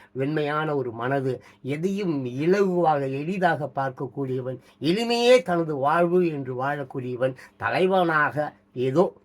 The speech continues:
சந்தர்ப்பங்கள்ல மக்களாலோ இப்படியோ தேர்ந்தெடுக்கப்பட்டு ஒரு இடத்தில் இருக்கிறான்னா, நீ அவனை பார்க்க போற எவ்வளோ பெரிய ஆளா இருந்தாலும் விசிட்டிங் கார்டெல்லாம் காட்டி அவங்க,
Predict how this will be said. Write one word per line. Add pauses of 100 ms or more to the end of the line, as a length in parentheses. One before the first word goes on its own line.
(120)
சந்தர்ப்பங்கள்ல
மக்களாலோ (240)
இப்படியோ
தேர்ந்தெடுக்கப்பட்டு
ஒரு
இடத்தில்
இருக்கிறான்னா, (220)
நீ
அவனை
பார்க்க
போற
எவ்வளோ
பெரிய
ஆளா
இருந்தாலும் (680)
விசிட்டிங்
கார்டெல்லாம்
காட்டி (340)
அவங்க,